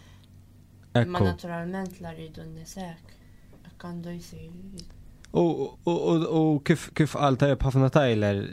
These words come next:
Speaker 2: tit-, għax huma dak kien sar referendum u l-maġġoranza tan-nies ivvutat biex toħroġ mill-Unjoni Ewropea. U, eh, bħalissa qed, em, hemm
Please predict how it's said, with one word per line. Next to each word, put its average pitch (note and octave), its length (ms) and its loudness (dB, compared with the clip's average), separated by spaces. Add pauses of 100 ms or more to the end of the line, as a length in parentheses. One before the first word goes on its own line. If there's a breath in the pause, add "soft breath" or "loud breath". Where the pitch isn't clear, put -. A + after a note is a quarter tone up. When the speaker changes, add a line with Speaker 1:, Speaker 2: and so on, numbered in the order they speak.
(200)
Speaker 2:
tit-, - 220 2 (600 loud breath)
għax - 240 0
huma B2+ 400 6
dak C#3 240 2
kien A#2+ 200 6
sar A#2+ 200 4
referendum C#3+ 800 4 (300)
u C#3 100 4 (220)
l-maġġoranza C#3 680 2
tan-nies B2 400 4
ivvutat B2 400 2
biex C3 200 -2
toħroġ A#2 440 2
mill-Unjoni A#2 520 4
Ewropea. A#2 500 2 (1000 loud breath)
U, C#3 80 4 (280)
eh, C3 280 -4
bħalissa C#3 560 4 (220)
qed, C3+ 300 2
em, B2+ 220 4 (100)
hemm B2+ 380 4